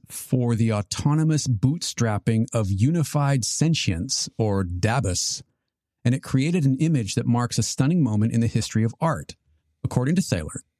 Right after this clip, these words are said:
it is among the first artworks that have been created by an autonomous artificial system.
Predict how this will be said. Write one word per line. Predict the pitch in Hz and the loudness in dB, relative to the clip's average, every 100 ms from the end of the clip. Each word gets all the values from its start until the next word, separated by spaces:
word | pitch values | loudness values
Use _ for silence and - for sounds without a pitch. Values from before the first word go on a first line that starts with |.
| _ _ _ | _ _ _
it | 123 | 0
is | 127 139 | 2 2
among | 131 139 | 2 2
the | 131 | 0
first | - 135 170 - | 0 0 0 -2
artworks | 104 98 117 113 - | -2 -2 0 -2 0
that | 120 | 2
have | 120 | 2
been | 113 117 | 0 -4
created | - 127 127 170 117 95 | 0 2 2 2 0 0
by | 104 | 2
an | 107 | 2
autonomous | 107 - 131 139 160 160 - - | 0 0 0 2 2 0 -2 -2
artificial | 107 120 - 104 - 113 113 - | 0 0 -2 -2 0 -2 -4 -6
system. | - 113 - - | -4 -2 -2 -8